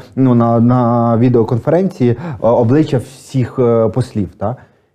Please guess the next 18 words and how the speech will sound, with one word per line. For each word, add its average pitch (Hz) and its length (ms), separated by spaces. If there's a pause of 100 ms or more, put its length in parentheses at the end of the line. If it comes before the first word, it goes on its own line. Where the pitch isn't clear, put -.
(140)
Я 120 280
про-, 117 320
я 113 200
був 110 280
шален-, 123 540
ну, 131 100
тобто 101 260
це 120 180
був, 120 320
ну, 123 220
я 120 200
бачив 123 400
цю 123 220
реакцію, 123 440
тобто 110 240
по 110 140
кожній 120 340
країні. 120 460